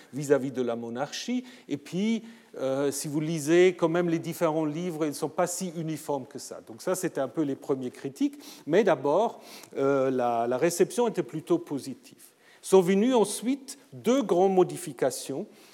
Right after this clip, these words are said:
Et ça, c'est intéressant aussi, parce que ces deux grandes modifications ont fait de nouveau un peu deux camps, un camp nord-américain et un camp européen. C'est curieux, mais, euh.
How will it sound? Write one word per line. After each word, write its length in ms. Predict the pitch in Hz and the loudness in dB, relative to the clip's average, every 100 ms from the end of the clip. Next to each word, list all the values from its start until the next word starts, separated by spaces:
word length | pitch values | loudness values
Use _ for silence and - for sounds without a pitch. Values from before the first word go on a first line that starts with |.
| _ _ | _ _
Et 280 | 151 170 147 | 2 2 2
ça, 160 | - | 0
c'est 180 | 170 160 | 0 2
intéressant 560 | 156 156 143 143 - 139 | 0 2 0 -2 -2 -6
aussi, 220 | 127 135 | -4 -4
parce 180 | - - | -4 -8
que 100 | 156 | -8
ces 160 | - | -4
deux 200 | 147 214 | -2 0
grandes 220 | 240 196 190 | 0 0 0
modifications 840 | 170 160 170 143 139 - 151 208 - - - - _ | -2 -4 -12 -6 -6 -4 -8 -8 -10 -20 -20 -20 _
ont 140 | - 160 | -4 -4
fait 220 | - 233 | 2 2
de 100 | 175 | 2
nouveau 280 | 165 214 240 | -2 2 2
un 60 | |
peu 160 | 202 165 | 2 -2
deux 240 | 123 208 | 2 0
camps, 380 | 233 - 151 160 - - - _ _ - | 0 -2 -4 -4 -8 -20 -20 _ _ -10
un 100 | 156 | -8
camp 240 | - 175 | -2 0
nord-américain 960 | 165 214 180 175 160 151 143 - 131 160 - _ _ _ _ - | 4 4 6 6 6 2 0 -4 -8 -8 -14 _ _ _ _ -4
et 100 | 165 | -2
un 100 | 151 | -2
camp 280 | - 226 214 | -2 -4 -2
européen. 460 | 165 151 151 127 101 - _ _ _ _ _ _ _ _ _ _ _ _ _ | -2 -2 -4 -10 -10 -16 _ _ _ _ _ _ _ _ _ _ _ _ _
C'est 160 | - | -20
curieux, 420 | - 156 127 196 151 | -10 -8 -4 -4 -4
mais, 160 | 95 | -8
euh. 360 | - - - | -14 -20 -20